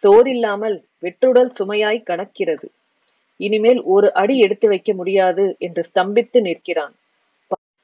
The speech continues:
பார்வை வெகு தூரம் வரை ஓடி வழியை அளக்கிறது. பார்வை மறைகிறதே. கண்ணீரா? பசி கிறுகிறுப்பா?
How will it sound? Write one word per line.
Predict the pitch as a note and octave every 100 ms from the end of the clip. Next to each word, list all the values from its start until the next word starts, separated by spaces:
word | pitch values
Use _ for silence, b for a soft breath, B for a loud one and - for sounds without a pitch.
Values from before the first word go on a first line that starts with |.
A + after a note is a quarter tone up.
| _ _ _ _ -
பார்வை | G#3 B3 B3+ G#3 -
வெகு | E3+ F3+ A3+
தூரம் | B3+ C4 C#4
வரை | B3 G#3 A3+ -
ஓடி | E3+ F#3+ A3 G#3 - _ _
வழியை | - F3 G#3+ A#3+ A3+ -
அளக்கிறது. | E3+ G3+ - F3+ D#3+ C#3 - _ _ _ _ _ _ _ _
பார்வை | - F3 A3 A3+ F#3+ - G3+
மறைகிறதே. | F3+ A3 A#3 G#3 F#3 F#3+ G3 _ _ _ _ -
கண்ணீரா? | F3+ G#3+ C4+ A3 F3+ B3 _ _ _ _
பசி | F#3+ F#3+ D4
கிறுகிறுப்பா? | A#3+ B3 A#3 A#3 - G#3 G#3